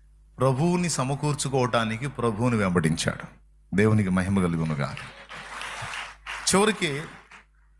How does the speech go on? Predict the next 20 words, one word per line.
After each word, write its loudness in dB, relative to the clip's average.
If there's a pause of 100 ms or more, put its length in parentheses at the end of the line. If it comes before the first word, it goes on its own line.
(800)
ఎలాంటి 2
పరిస్థితికి -2
వచ్చాడయ్యా 2
యేసు -2
ప్రభుతో -4
తిరగటం 0
మొదలుపెట్టిన -2
తర్వాత 0
పేతురు 0
అంటే, -2 (580)
భిక్షగాడికి 0
వేయటానికి -4
ఒక -6
రూపాయి -4
నాణ్యం 0
కూడా 0
లేదు -2
పేతురు -2
దగ్గర. -4 (1300)
లేదు. 0